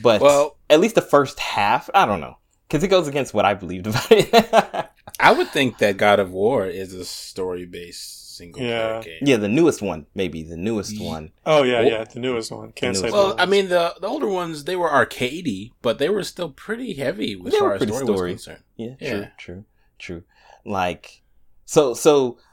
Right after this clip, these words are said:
Speaker 1: okay, f-, I wanted to ask y'all about walking simulators, or at least, I, maybe that's a
Speaker 2: Mm.
Speaker 1: derogatory term to that whole genre,
Speaker 2: I
Speaker 1: but that's
Speaker 2: think
Speaker 1: the
Speaker 2: that's
Speaker 1: term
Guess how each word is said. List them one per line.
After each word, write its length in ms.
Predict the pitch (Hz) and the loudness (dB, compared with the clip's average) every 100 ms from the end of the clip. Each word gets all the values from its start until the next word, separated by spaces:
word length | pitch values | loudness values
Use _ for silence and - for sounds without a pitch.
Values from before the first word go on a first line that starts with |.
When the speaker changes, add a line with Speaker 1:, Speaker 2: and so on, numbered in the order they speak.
| - | 0
Speaker 1:
okay, 220 | - 92 | 2 0
f-, 140 | - 143 _ - | -4 -12 _ -2
I 40 | 190 | 0
wanted 200 | 220 - | 2 0
to 60 | |
ask 160 | 123 - | 0 0
y'all 100 | 110 | 0
about 300 | 98 80 - _ _ | 0 -4 -6 _ _
walking 520 | 95 98 107 - 101 | -4 2 4 2 -6
simulators, 600 | 87 92 82 73 57 - - | -8 -10 -8 -10 -12 -16 0
or 120 | 127 | 4
at 60 | 120 | 4
least, 420 | 139 143 - _ _ - | 2 -2 -8 _ _ -8
I, 100 | 107 | -4
maybe 260 | 107 127 139 | 0 -2 2
that's 180 | 131 | 2
a 80 | 131 | 2
Speaker 2:
Mm. 40 | 104 | 0
Speaker 1:
derogatory 520 | 92 98 - 110 101 | 0 -2 -2 -6 -6
term 400 | 107 101 98 95 _ _ | -4 -6 -6 -10 _ _
to 100 | - 92 | -10 -4
that 180 | 87 - | -4 -4
whole 400 | - 98 90 87 | -4 -4 -4 -8
genre, 540 | - 80 98 117 131 135 _ _ _ - | -8 -6 -4 -6 -8 -12 _ _ _ -10
Speaker 2:
I 40 | |
Speaker 1:
but 100 | 107 | -4
that's 180 | 92 104 | -4 -4
Speaker 2:
think 40 | 107 - | -4 -6
Speaker 1:
the 40 | |
Speaker 2:
that's 100 | - | -4
Speaker 1:
term 460 | - 123 107 98 | 2 2 2 -6